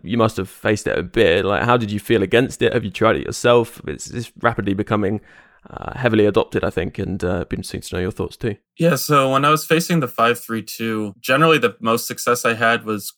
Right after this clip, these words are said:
Speaker 2: quick transitions, because when, in the five three two, if the wingbacks come forward, if you attack in transition, that means you have your wingers up against their wide center backs, who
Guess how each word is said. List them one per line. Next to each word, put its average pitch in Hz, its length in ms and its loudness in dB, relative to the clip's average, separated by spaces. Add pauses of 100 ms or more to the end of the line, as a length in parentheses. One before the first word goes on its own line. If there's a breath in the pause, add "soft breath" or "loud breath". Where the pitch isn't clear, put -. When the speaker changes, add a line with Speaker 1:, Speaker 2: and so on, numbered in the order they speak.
Speaker 2:
quick - 200 -6
transitions, 110 720 -4
because 110 520 -6 (380)
when, 80 160 -6
in 123 120 0
the 117 80 2
five 131 280 4
three 123 160 0
two, 113 180 0
if 104 120 -2
the 104 120 -4
wingbacks 120 560 0
come 110 260 -4
forward, 117 560 -2 (500)
if 123 140 -4
you 123 240 2
attack 117 360 -2
in 120 100 -2
transition, 110 600 -2
that 110 160 -2
means 113 300 -2
you 113 160 -6
have 110 200 -2
your 107 140 -8
wingers 110 500 -6
up 110 120 -10
against 110 340 -6
their 107 120 -8
wide 107 360 -4
center 110 260 0
backs, 117 380 0
who 104 240 -4